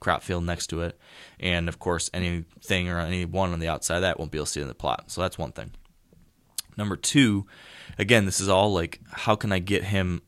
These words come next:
out here just a little bit earlier, or l-, make him come over the, into the open where I can shoot? Um, because, you know, like I said, the one time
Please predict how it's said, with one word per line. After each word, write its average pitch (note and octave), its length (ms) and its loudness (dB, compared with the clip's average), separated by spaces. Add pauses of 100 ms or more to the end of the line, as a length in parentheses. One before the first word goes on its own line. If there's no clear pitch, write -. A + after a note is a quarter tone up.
out F#2+ 220 0
here F#2+ 120 -2
just F2 200 0
a - 20 -2
little F2+ 100 0
bit E2 160 -6
earlier, D2+ 440 -4
or F2+ 160 -2
l-, F#2 280 -2
make G2 360 0
him F2+ 160 -2
come F#2+ 260 0
over F2 220 0
the, E2 200 -8
into F2 460 -2
the F#2 160 -4
open E2+ 300 -4
where D#2+ 120 -4
I E2 60 -4
can E2 160 -8
shoot? D#2 380 -4 (420)
Um, D#2+ 160 -2
because, E2+ 420 -2
you F2+ 60 -4
know, - 80 -10
like F2 140 -4
I E2+ 40 -2
said, C#2 220 -4
the D2+ 80 -4
one G#2 260 2
time F#2+ 440 0